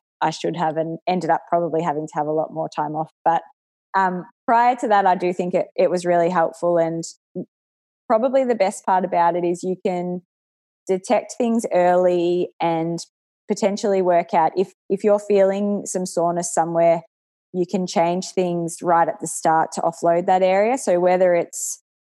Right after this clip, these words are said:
you know, "Oh, I've got some pain on the outside of my foot, so maybe I need to stop wearing these shoes and try these shoes just to alter the load there," or,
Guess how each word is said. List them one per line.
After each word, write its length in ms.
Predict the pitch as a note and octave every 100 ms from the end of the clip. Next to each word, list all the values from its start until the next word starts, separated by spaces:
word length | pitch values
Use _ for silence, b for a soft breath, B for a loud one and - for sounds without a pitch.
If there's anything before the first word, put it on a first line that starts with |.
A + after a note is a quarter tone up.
| _
you 100 | E3
know, 220 | D3+ F3 - -
"Oh, 80 |
I've 260 | F#3 E3 -
got 140 | G3 -
some 540 | F#3 E3+ E3 E3 F3 _ - _
pain 220 | - F3+ F3
on 80 |
the 100 | E3+
outside 340 | E3+ E3+ - E3+
of 60 |
my 120 | E3+ D#3+ -
foot, 140 | F3+
so 120 | F#3
maybe 260 | F3 F3+ G#3
I 60 |
need 200 | G#3 G#3
to 100 | G#3
stop 240 | G#3 G3 -
wearing 260 | E3 E3 E3
these 300 | E3 E3 -
shoes 340 | E3 D#3+ D3+ -
and 200 | D#3+ D3+
try 280 | F3+ E3+
these 320 | D#3 D#3+ D#3+ -
shoes 340 | E3+ D#3+ D#3+
just 300 | - F3 -
to 200 | F3 E3 -
alter 280 | F#3 F3+ F#3
the 120 | D#3+
load 320 | E3 E3 E3 E3
there," 380 | E3 E3 D#3+ D#3+
or, 160 | D#3+